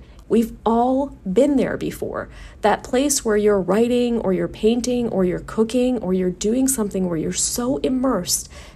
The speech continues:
that all time falls away. So the, one of the best ways to reactivate the superpower is to find your kids, observe them in flow. Let's find where are they in flow. Maybe it's video games, you know, maybe it's playing basketball, maybe it's when they're singing,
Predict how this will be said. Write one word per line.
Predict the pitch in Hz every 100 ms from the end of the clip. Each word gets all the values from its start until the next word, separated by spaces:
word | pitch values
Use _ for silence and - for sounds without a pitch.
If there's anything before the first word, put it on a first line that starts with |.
| -
that | 185 180
all | 220 240 262
time | 269 - 208 208 214 208
falls | - 185 175 190
away. | - 175 170 - - - - - -
So | - 254
the, | 220 202 180 -
one | - 208 277
of | 339
the | 277
best | 185 185 214 -
ways | 180 190
to | - 156
reactivate | 147 190 208 - 156 160 - 170 175 185
the |
superpower | 180 - 165 170 - 196 202 226 - -
is | 190 190
to | 185
find | - - 196 254 269
your | 262 262
kids, | - 185 185 -
observe | 175 165 170 - 202 254 226
them | 220 208 -
in | 170
flow. | - - 160 151 - - - -
Let's | 196 262 -
find | - 302 320 277
where | 247 254
are | 254
they | 247
in | 233
flow. | 226 247 269 139
Maybe | 170 175 196 214
it's | 220 226
video | 180 165 87
games, | - 104 190
you | 185
know, | 175
maybe | 180 208 220
it's | 214
playing | - 196 185
basketball, | 175 180 185 143
maybe | 147 165 196
it's | 214 220
when | 208
they're | 202
singing, | 190 214 208 156